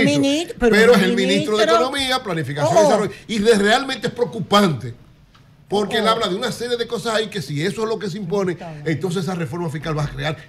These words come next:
Speaker 1: serios problemas en la sociedad dominicana, pero esperemos. Ahora, en estos dos aspectos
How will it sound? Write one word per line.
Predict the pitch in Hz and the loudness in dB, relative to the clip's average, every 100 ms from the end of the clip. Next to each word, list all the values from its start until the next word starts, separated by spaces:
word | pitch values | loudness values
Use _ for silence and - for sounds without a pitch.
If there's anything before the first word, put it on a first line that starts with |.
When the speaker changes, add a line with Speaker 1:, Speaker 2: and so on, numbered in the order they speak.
| - | -16
Speaker 1:
serios | - - 220 196 180 | -8 0 2 2 -2
problemas | 160 147 160 160 151 - - - - | -4 -2 0 0 -2 -6 -20 -20 -8
en | 165 180 | -4 -2
la | 160 | -2
sociedad | 135 139 160 | -4 -4 -4
dominicana, | 196 214 220 208 | -4 -4 -6 -4
pero | 170 143 - | -2 -4 -4
esperemos. | 196 - 175 180 147 107 - - - - | -6 -4 -2 0 -2 -6 -16 -20 -20 -6
Ahora, | 160 185 175 - | -2 0 -2 -4
en | 139 180 | -2 0
estos | 247 226 | -2 -2
dos | 208 196 | 0 0
aspectos | - 147 113 110 | 0 -4 -4 -14